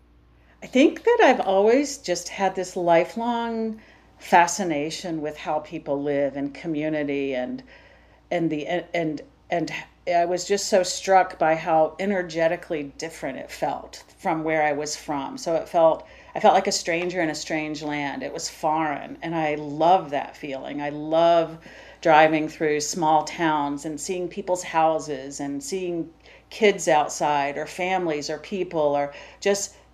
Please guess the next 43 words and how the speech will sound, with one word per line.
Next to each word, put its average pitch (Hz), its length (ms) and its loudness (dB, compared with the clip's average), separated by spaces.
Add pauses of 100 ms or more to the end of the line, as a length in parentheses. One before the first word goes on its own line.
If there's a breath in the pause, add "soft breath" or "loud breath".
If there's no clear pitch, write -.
who 247 540 6
are 202 400 2
the 175 140 -2
people 175 400 -4
who 165 260 -4
live 151 300 -2
here. - 360 -12
I, 147 320 -6
I, 156 100 0
and 165 300 -2
I, 156 300 -2 (600 loud breath)
uh, 185 300 6
there's 180 220 0
something 202 340 0
about 160 360 2
that 151 300 0
that 160 260 -4
I've 156 480 -2
loved 165 460 0
my 156 160 -4
entire 147 520 -2
life, 147 580 -4
and, 139 360 -2 (140)
and 156 200 -6
the 151 80 -4
feel 180 560 2
of 147 140 2
it 143 220 -6
being 156 380 -4
different 160 440 -8
than 147 160 -6
anywhere 156 460 -2
I've 143 180 -4
ever 143 260 -6
been. 135 600 -8
So 139 520 -2
that 156 220 -2
was 156 160 -4
something 139 400 -6
that 135 160 -8
really 139 260 -6
struck - 440 -10
me. - 260 -14